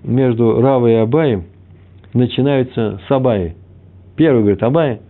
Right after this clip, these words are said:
а второй говорит Рава. А здесь почему-то наоборот. Очень странный случай. Поэтому, скорее всего, это Раба, а не Абай. И ещё.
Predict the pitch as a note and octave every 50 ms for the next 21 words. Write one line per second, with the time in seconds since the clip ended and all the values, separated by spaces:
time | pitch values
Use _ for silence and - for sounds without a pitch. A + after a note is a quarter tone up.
0 | - - - G#2+ G#2+ - D3 D3 C#3 C3+ C3 A#2+ - B2 B2 A#2+ A2 G2 F#2 -
1 | - - - - G#2+ A#2 B2 B2 - - B2 A2+ G2+ G2+ G2 F#2+ G2 G#2 A2+ B2
2 | G#2+ - - - - - - - - - F#2+ - - G2 - G#2+ G2+ F#2+ F2+ F#2
3 | - G2 F#2 - F2+ - - - - - - - G2+ A2 G#2 - A#2+ A#2 A2+ -
4 | A2+ G#2+ - G2+ G2+ G#2+ G#2 G2 E2+ E2 D#2+ F2 F2 F2 F2 E2+ E2 E2 D#2 D#2
5 | - - - - - F3 G#3+ A#3+ A3+ - - G3+ B2 -